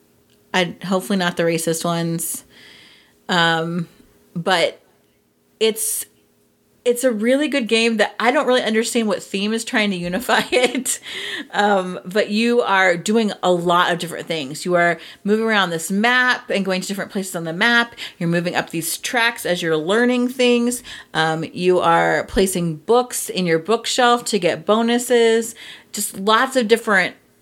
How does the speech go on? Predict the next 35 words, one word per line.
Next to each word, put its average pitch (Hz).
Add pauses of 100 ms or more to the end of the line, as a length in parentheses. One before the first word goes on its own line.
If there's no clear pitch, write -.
(100)
stuff -
happening. 165
I -
think 269
it's 262
all 190
under 180
the 165
name 156
of 147
science, 107
like 135
improving 147
science 139
and 139 (400)
growing 156
in 151
your 151
knowledge 64
or 127
whatever. 78 (340)
Um, 160 (460)
really 285
great, 180
fun 170
game. 160 (460)
Lots 190
of 202
stuff -
to 262
it. - (120)
I 175
mean, 160
huge 269
board. 220